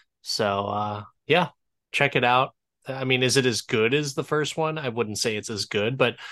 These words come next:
you might like some of the more recent technology and, and how they, they execute some of the things. So, I don't know, just something, something that you might wanna consider later on.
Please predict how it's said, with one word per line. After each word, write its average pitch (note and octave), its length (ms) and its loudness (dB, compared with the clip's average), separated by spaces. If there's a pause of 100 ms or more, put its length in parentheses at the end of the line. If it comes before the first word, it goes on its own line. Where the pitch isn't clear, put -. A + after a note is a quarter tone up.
(160)
you F3+ 100 8
might F#3+ 220 6
like D3 260 4
some D#3+ 160 4
of C#3+ 80 2
the C#3 80 4
more B2 560 4 (380)
recent C3 560 -4
technology A2+ 920 0
and, A#2+ 280 -8
and A#2 100 -4
how A2+ 220 2
they, G#2+ 500 0
they A2+ 140 0
execute A2 520 -6
some A2 160 -6
of G#2 60 -10
the G2+ 80 -14
things. A2+ 400 -10
So, - 300 -12 (480)
I F#3+ 60 2
don't F#3+ 60 0
know, D3 140 2 (160)
just - 140 0
something, F3 360 4 (1200)
something B3 340 6
that G#3 100 6
you G3 80 6
might F3 180 4
wanna D#3+ 180 4
consider E3 400 0
later D3 300 -2
on. G#2 200 -4